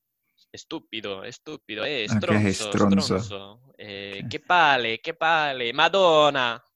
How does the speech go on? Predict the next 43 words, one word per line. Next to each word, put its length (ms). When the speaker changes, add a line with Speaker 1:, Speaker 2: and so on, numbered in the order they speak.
Speaker 1:
Eh, 580
so-, 160
es, 520
es, 60
es 140
buena 240
gente, 360
pero, 600
pero 520
sí. 320
Me 140
han 80
enseñado 460
también 300
cómo 200
cocinar 600
carbon-, 460
carbonara 680
a 120
la 160
italiana, 500
que, 240
que 140
se 80
hace 240
solamente 520
con, 240
con 220
huevos 680
y 120
queso, 480
y 40
no 140
hay 80
nada 220
más, 240
no 80
hay 100
leche, 400
ni 180
crema, 380
ni 140
nada. 340